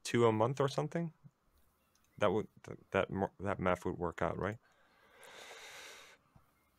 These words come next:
So yeah. So first question, do you think they're gonna be able to get twenty-four hundred dollars a month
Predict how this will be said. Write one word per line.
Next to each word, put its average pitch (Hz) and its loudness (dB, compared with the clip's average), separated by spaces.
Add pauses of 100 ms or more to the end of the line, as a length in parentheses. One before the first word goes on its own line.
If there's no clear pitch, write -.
(200)
So 127 10
yeah. 120 12 (1040)
So 127 12 (580)
first 160 8
question, 120 12
do 120 10
you 135 12
think 135 10
they're 113 10
gonna 101 8 (160)
be 101 8
able 95 10
to 92 4
get 87 8 (420)
twenty-four 92 4
hundred 92 4 (220)
dollars 92 10
a 92 0
month 101 4